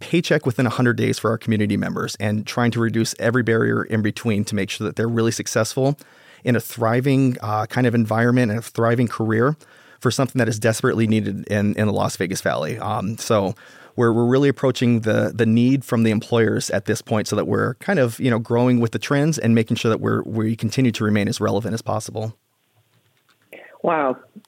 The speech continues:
Speaker 2: That's powerful. I, I, I, I'm gonna, I'm gonna overstep my bounds and say, guys, this gentleman needs to come and speak to some of our members. <laughs>
Speaker 1: <laughs> I'm all for it. Any, any opportunity I have to explain what Goodwill does, I, I will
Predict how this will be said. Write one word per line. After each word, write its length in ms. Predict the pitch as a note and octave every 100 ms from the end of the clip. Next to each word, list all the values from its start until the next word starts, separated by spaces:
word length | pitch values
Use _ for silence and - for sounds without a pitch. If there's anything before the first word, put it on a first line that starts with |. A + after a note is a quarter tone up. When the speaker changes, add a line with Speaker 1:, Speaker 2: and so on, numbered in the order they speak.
| _ _ -
Speaker 2:
That's 260 | F3 F#3+ -
powerful. 560 | D#3 D3 C#3+ F3 D#3 -
I, 220 | E3+ E3+
I, 300 | - E3 E3 -
I, 320 | F3 F#3 F#3 - -
I'm 200 | F#3 G3+
gonna, 260 | G#3 F#3+ F#3 - -
I'm 100 | F#3
gonna 220 | G3+ G3
overstep 560 | A3 A#3 A#3+ A#3+ A#3+ A3
my 160 | G#3 G3+
bounds 340 | G#3 G#3+ G#3
and 120 | G3 F#3+
say, 160 | G#3
guys, 400 | F#3 G3 A3+ F#3+ - _ -
this 120 | G#3+ -
gentleman 380 | B3 C4+ C4+ A#3+
needs 180 | A3+ G#3+
to 80 | A3
come 240 | - A3
and 100 | A3 G#3
speak 300 | _ A3+ A3
to 80 | A3+ G3+
some 140 | A3
of 100 | A3
our 100 | A#3+
members. 380 | A3+ C#4+ E4+ G4+
<laughs> 40 | -
Speaker 1:
<laughs> 1300 | - A#4 - D3+ - D3 - - - - - - -
I'm 220 | C3+ D#3
all 120 | D#3
for 300 | D3 E3 E3+
it. 80 | D#3
Any, 220 | E3 F#3+
any 260 | G3+ A3 G#3+
opportunity 480 | G3 F#3+ F#3+ F3+
I 140 | E3+ D#3+
have 260 | D3+ D#3 -
to 400 | - C#3+ C3+ C3+
explain 640 | B2+ - - - C#3 D3+ D#3+
what 200 | C#3 A#2
Goodwill 380 | B2+ C#3+ D3+ D3
does, 420 | B2+ C3+ D#3+ -
I, 240 | A#2 A#2+
I 220 | G#2+ A#2
will 340 | C#3 C#3 B2